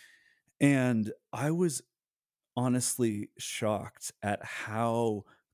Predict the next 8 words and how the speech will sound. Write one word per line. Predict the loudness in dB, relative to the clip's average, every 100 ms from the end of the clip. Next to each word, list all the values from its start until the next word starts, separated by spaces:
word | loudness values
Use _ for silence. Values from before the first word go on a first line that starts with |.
| -20
quickly | -20 -4 -2 -2 -2 0 0 0
and | -4
clearly | -4 -14 -6 -2 0 0 -4 -6 -8
Doctor | -6 -6 -4 -6
Langberg | -4 -2 -2 -4 -6 -8 -8
just | -8 -6 -6
said | -6
no. | -8 -8 -8 -8 -14